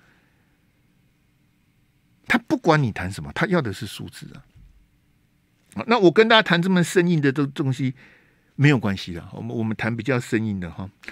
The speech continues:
那这个，我就跟你讲，蔡总统他是这个抗中保台，因为抗中保台他是违反宪法的，中华民国跟中华人民国，民-，人民共和国互不隶属，这个都是违宪的啊。只是大家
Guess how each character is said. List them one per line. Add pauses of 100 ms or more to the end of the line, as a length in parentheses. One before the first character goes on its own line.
(680)
那
这
个， (120)
我
就
跟
你
讲，
蔡
总
统
他
是
这
个
抗
中
保
台，
因
为
抗
中
保
台
他
是 (160)
违
反
宪
法 (100)
的， (720)
中
华
民
国
跟
中
华
人
民
国， (260)
民-，
人
民
共
和
国
互
不
隶
属，
这
个
都
是
违
宪
的 (880)
啊。
只
是
大
家